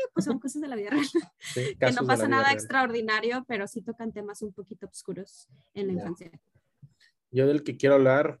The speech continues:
Speaker 2: este, ya había hablado de estos en, en un anime. El primero es Doctor Stone, que, pues, bueno, a mí me
Speaker 1: Ay,
Speaker 2: gusta
Speaker 1: amo.
Speaker 2: bastante porque está, está bien rejega a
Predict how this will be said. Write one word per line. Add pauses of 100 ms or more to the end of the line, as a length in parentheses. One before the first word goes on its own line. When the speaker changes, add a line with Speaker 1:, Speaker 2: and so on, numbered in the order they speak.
(120)
Speaker 2:
este,
ya
había
hablado
de
estos
en,
en
un
anime. (560)
El
primero
es
Doctor
Stone, (540)
que,
pues,
bueno,
a
mí
me
Speaker 1:
Ay,
Speaker 2:
gusta
Speaker 1:
amo.
Speaker 2:
bastante
porque (640)
está, (140)
está
bien
rejega (100)
a